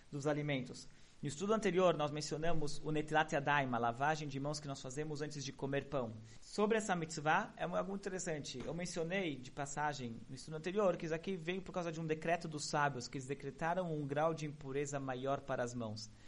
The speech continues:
E daí, por causa dessa, co-, como consequência desse grau de impureza que não é da Torá, é uma impureza que os sábios decretaram para as mãos, daqui surgiu essa mitzvah de fazer o Netilat Yadayim. O que que isso é daqui é o seguinte, posteriormente na história, a gente viu que essa mitzvah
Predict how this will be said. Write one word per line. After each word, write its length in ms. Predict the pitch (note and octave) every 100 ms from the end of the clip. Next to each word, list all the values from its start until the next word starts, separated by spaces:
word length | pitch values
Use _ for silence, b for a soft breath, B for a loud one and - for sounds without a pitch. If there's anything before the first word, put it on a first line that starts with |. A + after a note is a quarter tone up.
| B B -
E 60 | C#3+
daí, 360 | D3 D#3 G3+
por 140 | D#3+ D3+
causa 240 | D3+ D3
dessa, 300 | D3 F#3 D#3+
co-, 180 | - D3
como 240 | D3 D#3
consequência 720 | - D#3 - D3+ - F3+ G#3 D#3+
desse 320 | C#3 F3+ E3
grau 220 | D3+ F3+
de 100 | G3+
impureza 520 | G#3 G3+ F3 F#3+ F#3+
que 100 | F#3
não 140 | F3 F#3+
é 60 |
da 120 | G#3+
Torá, 300 | A#3 G#3 E3+
é 40 | C3+
uma 140 | C3+
impureza 400 | C#3 D3 D#3+ F3+
que 100 | F3
os 140 | E3 -
sábios 380 | F#3 G#3+ A#3
decretaram 560 | F3 F#3 D#3 E3 E3 D#3+
para 200 | D3 B2+
as 120 | B2
mãos, 280 | D3+ G#3+ A#3+ B B B -
daqui 320 | D#3 D3+ A3
surgiu 400 | G#3+ G3 D3+ G#3
essa 180 | F#3+ F3
mitzvah 480 | E3 D#3+ C#3+ E3 F3
de 120 | D3+
fazer 240 | D#3+ C#3+
o 60 | D#3
Netilat 340 | D3+ C#3+ C#3+
Yadayim. 300 | C#3+ C3 A2+
O 600 | G2 - - - - -
que 100 | -
que 80 | A3
isso 120 | A3+
é 40 | G#3
daqui 180 | F#3+ F#3+
é 20 |
o 40 |
seguinte, 540 | F3+ D#3 D3 D3 A#2 A2 - - - - - - -
posteriormente 640 | G3+ G3 F#3 F3+ G#3 G3+
na 60 | F3+
história, 460 | - E3+ F#3 F3
a 60 | C#3
gente 240 | D#3 E3
viu 240 | D3 G3 E3+
que 300 | - D#3+ D3
essa 320 | F3+ G#3 G3+
mitzvah 760 | F3+ E3+ - E3 E3 F3 D#3+